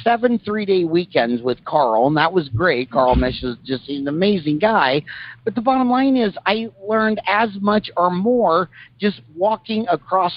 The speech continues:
the street to my periodontist, my endodontist, my, um, oral surgeon, and that's where hands-on is gonna go because it's better. Because, number one, you know, everybody's great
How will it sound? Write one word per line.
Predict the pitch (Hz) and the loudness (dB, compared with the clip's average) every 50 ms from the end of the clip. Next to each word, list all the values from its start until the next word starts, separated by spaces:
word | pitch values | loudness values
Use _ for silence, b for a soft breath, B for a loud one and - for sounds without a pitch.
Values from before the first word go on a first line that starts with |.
| - - | -6 -8
the | 156 | -8
street | 143 - 120 - 196 208 180 139 131 135 - - B B B B B | -8 -8 -6 -2 0 2 2 2 0 -2 -4 -8 B B B B B
to | - 156 | -2 0
my | 151 135 135 - - | 2 2 0 2 2
periodontist, | 180 180 180 180 180 175 160 151 143 139 135 135 135 135 131 - - | 0 2 2 0 0 0 0 0 0 2 2 2 0 0 -2 -6 -8
my | 120 117 123 135 - | -8 -8 -8 -6 -6
endodontist, | 151 156 156 156 143 139 135 131 131 131 127 127 127 123 123 - | -4 -4 -2 0 0 2 2 2 2 2 2 2 2 0 -2 -4
my, | 131 131 120 113 113 113 113 110 107 B B B B B - | -6 -4 -4 -2 -2 -4 -4 -6 -8 B B B B B -4
um, | 120 113 113 117 123 - | -2 0 0 0 0 0
oral | 170 185 175 165 156 139 - | 0 2 2 0 0 -2 -2
surgeon, | - 190 196 190 165 135 127 123 | -2 -2 0 0 0 0 0 0
and | 127 131 139 | 0 0 0
that's | 160 196 226 - - 131 | 0 0 -2 -2 -4 -8
where | 120 113 110 107 | -6 -6 -6 -6
hands-on | 123 143 131 120 117 107 127 127 139 139 | -6 -8 -8 -6 -2 0 0 0 0 -2
is | 120 104 | -4 -6
gonna | 98 113 107 107 | -6 -6 -6 -4
go | 101 110 110 120 | -2 0 0 0
because | 131 143 143 - - 123 120 117 - B B B B B | 0 -2 -4 0 0 0 0 0 -4 B B B B B
it's | B 143 131 - | B -2 -2 -2
better. | - 113 - 160 202 220 180 117 107 | -8 -4 0 0 2 2 0 -2 -6
Because, | 110 123 120 - 143 131 123 | -8 -6 -2 0 0 0 0
number | 139 170 185 180 160 | -2 -2 0 0 -2
one, | 151 156 196 220 202 175 160 156 B B B B B B B B _ _ | 0 0 2 2 2 2 0 -2 B B B B B B B B _ _
you | - 170 | -2 0
know, | 170 170 165 180 - - | 2 2 2 0 -2 0
everybody's | - 208 214 226 277 269 262 196 180 196 185 180 185 175 160 131 127 _ - | 0 0 0 2 0 0 0 0 0 0 0 -2 -4 -10 -10 -12 -14 _ -8
great | 139 147 160 165 147 120 107 113 | -4 0 2 2 0 0 -4 -10